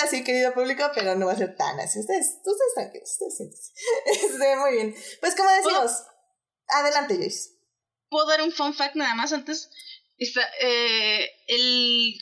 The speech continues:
Speaker 2: ¿cómo se dice esta cosa? Cancionero del, del C-, del C D de Hamilton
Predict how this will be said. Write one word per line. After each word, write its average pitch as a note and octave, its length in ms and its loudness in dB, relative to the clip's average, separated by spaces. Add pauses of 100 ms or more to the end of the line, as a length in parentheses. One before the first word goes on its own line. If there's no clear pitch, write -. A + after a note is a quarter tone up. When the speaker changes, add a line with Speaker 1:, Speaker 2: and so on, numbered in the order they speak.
Speaker 2:
¿cómo E4 200 2
se D#4 100 0
dice C4 220 0
esta C4 180 -6
cosa? G3 220 -2
Cancionero A3+ 600 0
del, G#3 460 0 (540)
del G3+ 520 0
C-, B3 320 0
del A3+ 200 2
C A#3+ 160 2
D A#3+ 160 2
de A#3+ 120 0
Hamilton C4+ 420 0